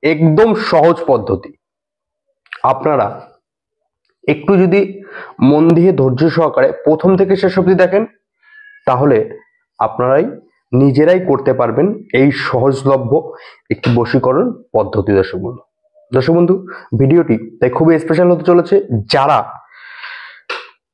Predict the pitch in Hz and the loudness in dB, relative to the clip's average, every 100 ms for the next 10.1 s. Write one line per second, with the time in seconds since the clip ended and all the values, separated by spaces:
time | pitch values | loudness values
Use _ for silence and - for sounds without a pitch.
0 | - - 135 180 196 190 165 156 180 180 | -10 0 2 4 2 0 -2 0 0 2
1 | 185 170 143 143 - 135 120 139 - _ | 2 2 2 0 0 0 2 0 -6 _
2 | _ _ _ _ - 123 147 151 170 175 | _ _ _ _ -4 0 2 2 2 2
3 | 202 208 180 165 160 151 - 113 113 120 | 2 2 0 2 0 -2 0 0 0 0
4 | 110 - _ _ _ _ _ - 120 175 | -4 -4 _ _ _ _ _ -8 -4 -2
5 | 175 139 135 135 127 131 117 104 101 98 | 0 0 0 0 -2 -2 -4 -4 -2 0
6 | 95 - - - _ _ _ _ _ _ | 0 -4 -14 -20 _ _ _ _ _ _
7 | - - - - - - - - 202 196 | -20 -20 -20 -20 -20 -12 -4 0 2 4
8 | 160 175 190 185 110 - - _ _ _ | 4 2 0 0 -2 -4 -16 _ _ _
9 | _ _ - 135 165 156 160 165 175 180 | _ _ -4 0 0 2 2 2 2 0
10 | - | -8